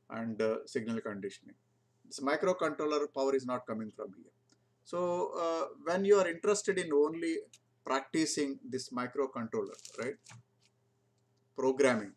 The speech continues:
of this E S P thirty-two, then you don't need that port.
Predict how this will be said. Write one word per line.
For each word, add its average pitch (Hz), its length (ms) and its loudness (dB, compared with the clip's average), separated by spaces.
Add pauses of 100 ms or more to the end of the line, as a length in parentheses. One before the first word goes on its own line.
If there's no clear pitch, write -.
(220)
of 113 240 -2
this 107 320 -4
E 117 120 -2
S 110 100 -4
P - 140 -10
thirty-two, 123 480 -10 (520)
then 175 220 -2
you 180 140 0
don't 160 240 -4
need 123 240 -4
that 107 260 -6
port. 95 140 -10